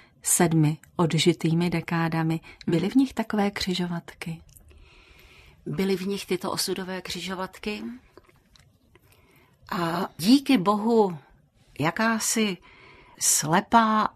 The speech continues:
Speaker 2: a zároveň jasnozřivá intuice mě v těch osudových momentech vedla dobře. A já jsem se rozhodovala o věcech, jejichž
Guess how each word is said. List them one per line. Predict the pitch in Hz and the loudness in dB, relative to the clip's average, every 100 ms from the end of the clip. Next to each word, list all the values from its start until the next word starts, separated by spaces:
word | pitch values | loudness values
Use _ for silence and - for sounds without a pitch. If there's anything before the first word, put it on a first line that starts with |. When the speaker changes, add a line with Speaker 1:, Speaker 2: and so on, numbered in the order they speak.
| _ - | _ -8
Speaker 2:
a | 165 | -4
zároveň | 165 160 196 208 196 147 | 0 0 0 0 2 2
jasnozřivá | 143 - 202 202 190 202 196 185 | 0 -2 -2 -2 -4 -6 -4 -4
intuice | 156 160 - 165 147 - - - - _ _ _ | -2 -4 -4 -6 -4 -6 -8 -12 -18 _ _ _
mě | 151 175 190 190 185 - - _ _ - | -2 2 2 2 0 -4 -12 _ _ -20
v | - | -16
těch | - 190 - | -6 -6 -6
osudových | - - 240 233 214 - | -6 -4 -4 -4 -4 -4
momentech | 180 202 202 208 180 | -4 -2 -4 -6 -6
vedla | 170 180 214 | -6 -4 -6
dobře. | 175 165 165 165 151 165 160 _ _ - - - - _ | -6 -6 -6 -4 -6 -8 -18 _ _ -20 -20 -20 -20 _
A | - | -4
já | 175 196 | 0 2
jsem | 240 269 | 6 6
se | 262 | 6
rozhodovala | 190 175 226 226 220 214 - | 4 4 0 0 0 0 2
o | 175 | 2
věcech, | 208 226 - 220 - - | 2 2 2 0 -2 -4
jejichž | 180 214 220 208 - - | 2 4 2 2 0 0